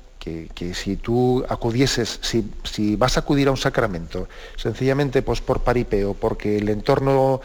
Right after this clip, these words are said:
litúrgico es más bonito y luce más y no tienes una conciencia de que estás pidiendo a Dios ayuda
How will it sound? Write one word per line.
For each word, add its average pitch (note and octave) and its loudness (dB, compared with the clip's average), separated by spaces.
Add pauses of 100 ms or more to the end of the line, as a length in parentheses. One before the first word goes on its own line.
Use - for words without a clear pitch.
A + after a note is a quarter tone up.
(320)
litúrgico C3 2
es A2+ -2
más B2 0
bonito B2+ 0
y B2 2
luce B2+ 0
más A#2+ 2 (340)
y B2 -2
no C3+ 2
tienes C#3 2
una C3 0
conciencia B2+ 0
de A#2 2
que A2+ -2
estás - 0
pidiendo C3 2
a B2 2
Dios B2+ 0
ayuda B2 2